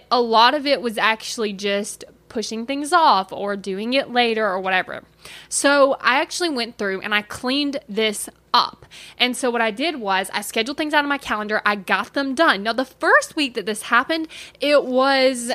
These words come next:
you know, still pretty full, right? Because I thought that things were gonna take longer than they did,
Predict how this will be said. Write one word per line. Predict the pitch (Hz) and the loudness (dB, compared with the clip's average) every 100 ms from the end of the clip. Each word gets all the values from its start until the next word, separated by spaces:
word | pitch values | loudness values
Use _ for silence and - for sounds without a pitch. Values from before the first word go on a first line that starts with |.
| - | -8
you | 240 277 | -6 -2
know, | 277 247 | 0 -2
still | - 330 339 | 0 0 0
pretty | - 285 240 | -2 -4 -4
full, | - 233 196 - 214 | -4 -2 -2 -4 -2
right? | 214 240 | 0 0
Because | 226 233 | -2 0
I | 226 | 0
thought | 220 - 277 285 - | 0 2 4 4 2
that | - | -6
things | 240 214 | -8 -6
were | 214 | -4
gonna | 208 | -4
take | 190 208 202 | -4 -8 -4
longer | 208 208 185 | -4 -4 -6
than | 185 | -8
they | 170 | -12
did, | 208 330 320 311 | -4 0 4 2